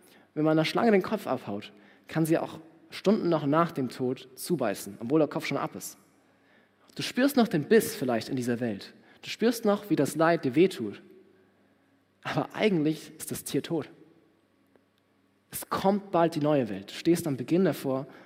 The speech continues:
in einer neuen Welt mit Jesus zu leben. Von dieser Welt hast du nichts mehr zu befürchten. Zum Schluss. Jesus sieht dein Leid. Und er will dich trösten.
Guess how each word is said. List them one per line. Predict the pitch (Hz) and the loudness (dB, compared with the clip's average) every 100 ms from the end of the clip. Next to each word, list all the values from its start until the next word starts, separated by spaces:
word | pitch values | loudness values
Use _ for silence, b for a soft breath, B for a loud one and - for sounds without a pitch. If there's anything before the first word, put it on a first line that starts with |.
| B - | B -6
in | |
einer | 113 | -2
neuen | 135 143 | 0 0
Welt | 135 | 0
mit | 123 120 | -4 -4
Jesus | 127 120 | -6 -6
zu | - | -8
leben. | 107 107 104 - - _ _ _ _ _ _ _ _ _ _ _ _ _ _ _ _ _ _ _ b b b b _ | -6 -6 -10 -18 -20 _ _ _ _ _ _ _ _ _ _ _ _ _ _ _ _ _ _ _ b b b b _
Von | - 107 | -10 -6
dieser | 117 156 147 | -2 0 2
Welt | 151 151 | 2 0
hast | 131 | -6
du | 113 | -4
nichts | 117 117 - | -4 -6 -8
mehr | 110 | -8
zu | - | -8
befürchten. | 107 104 110 - 120 - _ _ _ _ _ _ _ _ _ _ _ _ _ _ _ _ _ _ _ _ b b b b b b b _ B B | -12 -12 -14 -14 -18 -20 _ _ _ _ _ _ _ _ _ _ _ _ _ _ _ _ _ _ _ _ b b b b b b b _ B B
Zum | - 127 | -12 -10
Schluss. | - 110 - - B B B B B B B _ _ _ _ | -6 -6 -8 -16 B B B B B B B _ _ _ _
Jesus | 131 147 139 - | -4 -4 -4 -2
sieht | 139 139 | -2 -2
dein | 107 107 | -6 -6
Leid. | 107 - - _ _ _ _ _ _ _ _ _ - | -10 -14 -20 _ _ _ _ _ _ _ _ _ -12
Und | 117 | -6
er | 139 | -2
will | 165 | 0
dich | 143 | -2
trösten. | - 175 - 104 | -4 -6 -6 -14